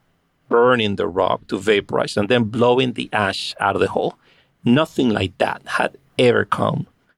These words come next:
in front of me. And, and I said, "Is, is that even possible? Are the physics even possible?" And he said, "Of course they are. Here they are. I've been working on these. Here's the basis of design, the scientific basis. And by the way, I've been playing with it in the lab and it works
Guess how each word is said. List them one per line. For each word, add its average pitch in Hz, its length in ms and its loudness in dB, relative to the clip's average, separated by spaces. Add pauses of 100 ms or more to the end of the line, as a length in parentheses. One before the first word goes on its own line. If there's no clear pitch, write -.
in 110 140 -2
front 104 240 0
of 95 80 -2
me. 104 140 -2
And, 107 180 0
and 117 140 2
I 123 80 2
said, - 200 0
"Is, - 160 -6
is 127 140 -6
that 156 160 0
even 143 380 -4
possible? - 580 -4
Are 113 160 0
the 113 80 2
physics - 580 -6
even 135 360 0 (100)
possible?" - 460 -2
And 104 100 0
he 117 60 0
said, 190 120 0
"Of 117 120 -2
course - 180 -2
they 101 140 2
are. 92 100 0
Here 135 220 0
they 123 140 4
are. - 180 -2 (400)
I've 120 140 2
been 113 180 0
working 135 340 0
on 101 120 2
these. 101 280 -2 (300)
Here's 139 260 0
the 117 80 2
basis 117 400 -2
of 107 140 0
design, 98 420 -4
the 131 100 -4
scientific 147 480 -4
basis. - 440 -2 (240)
And 117 100 0
by 143 140 2
the 135 100 2
way, 110 300 0
I've 110 180 0
been 110 140 -2
playing 135 320 -4
with 107 120 -2
it 104 120 0
in 95 60 -6
the 95 140 -2
lab - 180 -2
and 110 100 -4
it 98 100 -4
works 117 400 -4